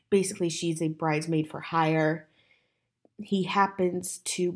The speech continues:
get a hold of her planner because she leaves it in the taxi that they're both in and proceeds to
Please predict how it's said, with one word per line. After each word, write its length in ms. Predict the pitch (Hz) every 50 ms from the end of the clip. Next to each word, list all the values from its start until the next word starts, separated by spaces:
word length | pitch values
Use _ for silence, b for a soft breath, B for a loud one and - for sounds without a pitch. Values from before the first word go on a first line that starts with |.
| 180
get 140 | - 196 185
a 80 | 185 175
hold 400 | 170 - 180 180 175 180 175 180 -
of 280 | - 165 165 160 156 156
her 680 | - - - 196 185 175 165 165 160 160 180 - - _ _
planner 460 | - - - 214 214 226 233 233 233
because 240 | 220 214 208 190 180
she 160 | - 185 170
leaves 280 | 165 170 185 185 175 185
it 100 | 185 -
in 160 | - 175 170
the 80 | 165 160
taxi 460 | 160 - - 185 190 - - 202 190
that 120 | 185 175 185
they're 200 | 185 180 175 180
both 260 | 175 180 180 170 - -
in 400 | - 180 170 170 170 175 180 - b b b b b b b b b b b b b b b b -
and 560 | 180 175 170 165 165 160 160 160 160 160 - _ _ _ _ _ _ _ _ _ _ _ _ _
proceeds 680 | - - 202 202 - - - 269 277 277 262 - - -
to 720 | - - - - 202 196 190 185 180 185 180 180 - -